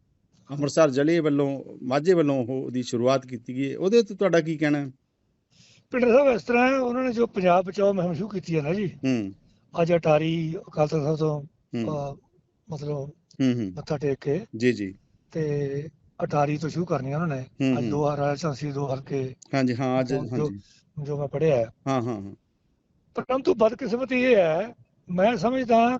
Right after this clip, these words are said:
Speaker 2: ਕਿ ਸਰਦਾਰ ਸੁਖਬੀਰ ਸਿੰਘ ਬਾਦਲ,
Speaker 1: ਹੂੰ।
Speaker 2: ਅਹ, ਕੋਈ ਡਿਸੀਜਨ ਨਹੀਂ ਲੈ ਸਕੇ ਕਿਸੇ ਤਰ੍ਹਾਂ ਦਾ,
Speaker 1: ਅੱਛਾ ਜੀ।
Speaker 2: ਅਹ, ਸਹੀ ਤਰੀਕੇ ਨਾਲ।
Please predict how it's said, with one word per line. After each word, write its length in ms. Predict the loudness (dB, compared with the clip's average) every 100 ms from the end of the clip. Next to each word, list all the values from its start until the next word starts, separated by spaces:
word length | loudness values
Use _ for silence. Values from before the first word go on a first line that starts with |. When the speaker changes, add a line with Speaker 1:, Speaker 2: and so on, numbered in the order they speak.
| -2
Speaker 2:
ਕਿ 240 | 0 0
ਸਰਦਾਰ 380 | -2 2 4 4
ਸੁਖਬੀਰ 380 | 0 -2 0 0
ਸਿੰਘ 200 | -2 2
ਬਾਦਲ, 560 | 4 4 4 2 0 -6 _ -4
Speaker 1:
ਹੂੰ। 300 | -2 -4 -6 _ _ _ -6
Speaker 2:
ਅਹ, 420 | -2 0 0 -2 -6 _ _ _ _ _ -2
ਕੋਈ 160 | -2
ਡਿਸੀਜਨ 440 | 0 0 2 4 4
ਨਹੀਂ 120 | 4
ਲੈ 180 | 4 2
ਸਕੇ 360 | -4 -6 -8 -12 _ _ _ _ _
ਕਿਸੇ 140 | 0
ਤਰ੍ਹਾਂ 220 | 2 2 2
ਦਾ, 220 | 0 -2 _ _ _ _ _ _ _ _ _
Speaker 1:
ਅੱਛਾ 200 | 2 6
ਜੀ। 300 | 8 6 4
Speaker 2:
ਅਹ, 40 | -2 -12 _ _
ਸਹੀ 280 | -2 2 2
ਤਰੀਕੇ 380 | 2 -2 0 0
ਨਾਲ। 220 | 0 -4